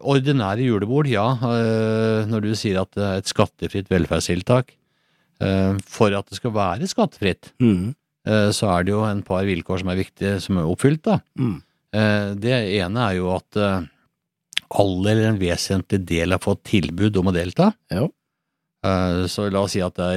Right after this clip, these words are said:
Speaker 1: er, eh, hvis man med en fem hundre stykker da, så er det kun en par avdelinger med hundre som får, eh, eh, et julebord.
Speaker 2: Tilbudet.
Speaker 1: Da
Speaker 2: Mhm.
Speaker 1: er det, eh, og ingen av,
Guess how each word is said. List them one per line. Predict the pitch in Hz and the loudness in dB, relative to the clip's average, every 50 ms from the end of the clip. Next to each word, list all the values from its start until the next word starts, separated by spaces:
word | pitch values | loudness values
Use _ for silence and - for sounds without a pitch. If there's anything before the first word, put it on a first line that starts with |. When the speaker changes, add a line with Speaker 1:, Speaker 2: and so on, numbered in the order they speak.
| 92 90 | -2 -2
Speaker 1:
er, | 95 | -2
eh, | 95 92 92 92 82 78 - 101 | -2 0 -2 -2 -4 -6 -8 -6
hvis | 95 92 87 - - | -4 -4 -4 -4 -2
man | - 95 92 | 0 2 4
med | 95 | 4
en | 98 101 | 2 2
fem | - 98 92 92 | 2 2 2 4
hundre | 98 95 95 101 | 2 2 0 0
stykker | - 101 90 - - 143 | 0 0 -2 0 0 2
da, | 156 143 | 2 2
så | - 107 | 2 2
er | 98 101 | 0 0
det | 98 | 0
kun | - 95 90 92 | 0 0 0 0
en | 92 95 | -2 -4
par | 90 101 90 90 | -2 -2 -2 -2
avdelinger | 95 92 95 92 85 87 90 98 101 | -2 -2 -2 -4 -4 -4 -4 -4 -2
med | 98 101 101 98 95 | -2 0 0 0 0
hundre | 98 104 87 82 82 92 | -2 -2 -2 -2 -4 -4
som | - 110 104 | -4 -4 -4
får, | 98 - 95 95 98 92 90 | -2 -2 -2 0 0 0 -2
eh, | 98 98 90 87 - - - _ _ _ _ _ _ _ _ _ - | -2 -4 -4 -4 -6 -8 -12 _ _ _ _ _ _ _ _ _ -12
eh, | - 92 95 98 95 90 92 87 85 98 92 98 | -6 -4 -2 0 0 0 0 -2 -2 0 0 0
et | - | 2
julebord. | 120 117 - 101 98 - 185 185 170 165 - | 4 2 4 4 4 4 4 4 2 0 -2
Speaker 2:
Tilbudet. | - 120 120 117 | -2 2 4 4
Speaker 1:
Da | 101 104 | 4 4
Speaker 2:
Mhm. | 110 139 165 110 127 | 2 0 -2 -2 -2
Speaker 1:
er | 135 | -4
det, | 104 85 90 98 98 - _ - 98 95 95 92 - | -2 -2 -2 -4 -4 -6 _ -12 -12 -12 -12 -12 -12
eh, | 92 90 - | -12 -10 -6
og | - 101 107 | -4 -2 0
ingen | 107 98 101 104 | 0 0 0 0
av, | 104 95 | 0 -2